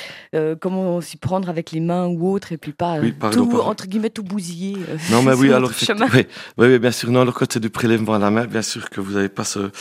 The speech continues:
Speaker 2: ce problème de détruire toute la récolte, c'est vraiment du ponctuel. Par contre, si, euh, vous avez envie de faire une grande récolte et puis, euh, de,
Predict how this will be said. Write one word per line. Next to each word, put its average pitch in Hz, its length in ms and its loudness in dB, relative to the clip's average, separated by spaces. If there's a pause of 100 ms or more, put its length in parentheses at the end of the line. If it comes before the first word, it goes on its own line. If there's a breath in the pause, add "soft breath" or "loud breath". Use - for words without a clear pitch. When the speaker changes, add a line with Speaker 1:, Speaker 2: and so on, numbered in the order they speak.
(160 loud breath)
Speaker 2:
ce - 120 -12
problème 113 340 0
de 113 100 0
détruire 107 420 -8
toute - 180 -14
la 107 80 -4
récolte, 110 400 -4
c'est - 140 -6
vraiment 98 380 -4 (320 loud breath)
du - 80 -16
ponctuel. 98 500 -4
Par - 220 -4
contre, 147 280 2
si, 123 320 -2
euh, 113 160 4 (480 loud breath)
vous 101 140 -8
avez 101 100 -2
envie 107 200 -4
de 104 80 -6
faire 92 180 -12
une 98 100 -4
grande 113 360 -4
récolte 113 640 -4
et - 60 -8
puis, 98 400 -8
euh, 95 360 -4
de, 92 160 -8